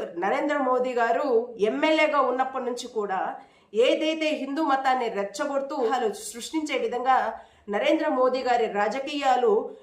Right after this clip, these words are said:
ఈ రోజు కొత్త కాదు, ఆయన ఎమ్మెల్యేగా ఉన్నప్పటి నుంచి వస్తున్నాయి. ఆ ప్రాతిపదికనే ఈయన నేటికి కూడా ప్రధానమంత్రిగా కొనసాగుతున్నారు కాబట్టి, ఈ జమ్మూ కాశ్మీరు, హర్యానా, మహారాష్ట్ర ఎన్నికలు దృష్టిలో పెట్టుకొనే చంద్రబాబు నాయుడు గారిని పావులాగా వాడుకున్నారు.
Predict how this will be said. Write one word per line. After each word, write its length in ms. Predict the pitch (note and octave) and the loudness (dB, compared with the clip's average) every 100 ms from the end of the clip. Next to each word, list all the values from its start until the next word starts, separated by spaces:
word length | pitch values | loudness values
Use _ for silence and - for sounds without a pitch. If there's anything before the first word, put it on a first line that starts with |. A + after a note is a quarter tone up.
| - | -6
ఈ 100 | B3+ | -2
రోజు 220 | C4 C4+ | 0 0
కొత్త 340 | - A#3+ A#3 | -2 -2 -2
కాదు, 300 | C4+ A3+ G#3 | -2 0 2
ఆయన 280 | C4 A3+ G#3+ | 2 2 2
ఎమ్మెల్యేగా 680 | G3+ G3 A3+ C4 C4 B3+ A#3+ | 0 -2 -2 -4 -2 -2 0
ఉన్నప్పటి 480 | G#3 A3 A#3+ A#3+ A3+ | 0 0 -4 -4 -6
నుంచి 200 | A3 A#3+ | -6 -4
వస్తున్నాయి. 880 | G3 G#3 - G#3+ G#3 A3 C#4+ E4+ - - - | -4 -4 -6 -6 -2 -2 -2 -6 -10 -20 -2
ఆ 200 | F#3 A#3+ | 4 6
ప్రాతిపదికనే 1200 | C#4 C4 G3+ B3 D#4 B3 B3 C#4+ C#4+ C#4 A#3 - - | 4 2 2 2 0 -4 -4 -4 -4 -2 -2 -6 -2
ఈయన 180 | A#3 A3+ | 0 2
నేటికి 460 | G3 A#3 C4 D4 | 0 -2 -2 -4
కూడా 300 | A#3+ A#3+ A#3+ | 0 2 2
ప్రధానమంత్రిగా 760 | C4+ G3+ G#3+ C4 C4+ A#3+ A3 A3 | 0 -2 2 2 0 -4 -4 -4
కొనసాగుతున్నారు 840 | G#3+ F#3 A3 C4 B3 A#3+ G#3+ G3+ | -4 -4 -4 -2 -4 -4 -6 -4
కాబట్టి, 600 | F#3+ F#3 - - E4 E4+ - _ _ - | -4 -4 -6 -6 -6 -6 -10 _ _ -6
ఈ 140 | C4 | -4
జమ్మూ 340 | G#3+ A#3+ C#4 D#4+ | 0 0 0 2
కాశ్మీరు, 580 | C#4+ C4+ C4 C4 B3 | 2 0 0 -4 -4
హర్యానా, 640 | C#4+ C#4 A3+ A3+ C4 B3 B3 | -2 -2 -2 -2 0 2 2
మహారాష్ట్ర 560 | A#3+ G#3+ B3+ B3+ - B3+ | 0 -2 -2 -2 -2 -4
ఎన్నికలు 420 | A3 A3+ A#3+ G#3+ | -2 -2 -2 -4
దృష్టిలో 400 | F#3+ - C#4 C4+ | -4 -8 -6 -2
పెట్టుకొనే 840 | A3 A3+ A3+ A3+ C4+ A#3 G3 - - - | -2 -4 -6 -4 -2 -2 -4 -8 -18 -10
చంద్రబాబు 540 | - A3 C#4 D4+ D4 | -4 -2 0 0 2
నాయుడు 260 | B3+ A#3+ A3+ | 2 2 2
గారిని 420 | A3+ G#3 A3 G3 | 0 -2 0 -2
పావులాగా 640 | - G3+ A3 B3 A#3+ A3+ | 0 2 4 4 2 2
వాడుకున్నారు. 1000 | F#3+ F#3+ A#3 B3 A#3 A3+ G3 A3 D4+ | 2 2 2 0 -2 -2 -2 -2 -4